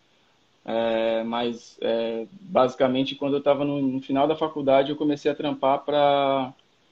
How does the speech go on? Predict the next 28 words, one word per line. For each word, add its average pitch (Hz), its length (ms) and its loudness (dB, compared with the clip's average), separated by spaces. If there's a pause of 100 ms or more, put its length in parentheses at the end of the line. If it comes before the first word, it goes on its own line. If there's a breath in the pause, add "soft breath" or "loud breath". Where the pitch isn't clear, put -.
(600)
pro 139 120 -2
Olho 151 220 6
de 156 80 -8
Peixe. 139 540 -2 (720)
O 120 80 -6
Olho 139 140 -2
de 135 80 -6
Peixe 147 340 -2
foi 151 140 -2
meu 151 120 2
primeiro 151 340 -2
trampo 120 380 -6
no 117 80 -8
skate. - 580 -14 (720 soft breath)
Tipo, 117 320 -6
e 127 40 0
não 135 140 2
foi 151 180 2
um, 151 240 0
não 123 100 -2
foi 151 160 0
um 143 120 2
trampo 135 320 -2
remunerado, 127 800 2
mas 151 260 -2
foi 151 220 -2
o 143 60 -4
trampo 147 360 -6